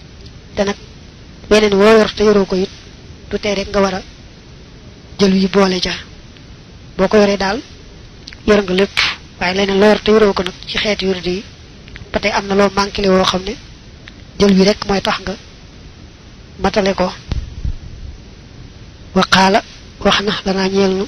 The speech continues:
cheikhunaa, sunu sëriñ, wa wasilatunaa, tey sunu jotlikuwaay, ilaa rabbinaa, jëm ci sunu borom, taxaalaa, xiina aataanaa,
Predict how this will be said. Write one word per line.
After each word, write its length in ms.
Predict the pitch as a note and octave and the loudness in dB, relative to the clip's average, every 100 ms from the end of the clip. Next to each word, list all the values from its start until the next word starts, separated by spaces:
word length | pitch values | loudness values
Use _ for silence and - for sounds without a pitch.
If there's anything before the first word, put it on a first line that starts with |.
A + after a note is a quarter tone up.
| - | -4
cheikhunaa, 540 | - G3+ F#3+ G#3 G3 G3 | 0 2 2 0 0 2
sunu 220 | - F#3+ | 2 2
sëriñ, 260 | F3+ F#3 F#3+ - - - | 2 2 0 -6 -10 0
wa 100 | F#3+ | 2
wasilatunaa, 720 | G3 - G3+ G3 - F#3+ F#3 | 4 4 2 0 0 -2 -2
tey 160 | - G3+ | 0 2
sunu 280 | - F#3+ G3 - - - - | 2 0 -4 -10 -18 -20 -2
jotlikuwaay, 720 | G3+ - F#3+ - G3+ F#3+ G3 B3+ - - - | 0 0 0 2 2 2 0 -6 -14 -14 -6
ilaa 240 | G3 F#3+ | -2 0
rabbinaa, 380 | G3 G3+ F#3+ F#3+ | 0 -2 -2 -2
jëm 160 | F#3+ | -2
ci 80 | F#3 | 0
sunu 140 | - F#3+ | -2 0
borom, 220 | F#3 F#3 | 0 0
taxaalaa, 540 | F#3+ G3+ G3+ F#3+ F3+ F#3+ - - - - - - - - - - | 0 -2 0 -2 -4 -6 -14 -20 -20 -20 -20 -20 -20 -16 -6 0
xiina 240 | G3 G3 - | 2 0 2
aataanaa, 840 | G#3 F#3 F#3 G3 G3 F#3+ G3 F#3+ | 4 2 0 2 2 2 -2 -2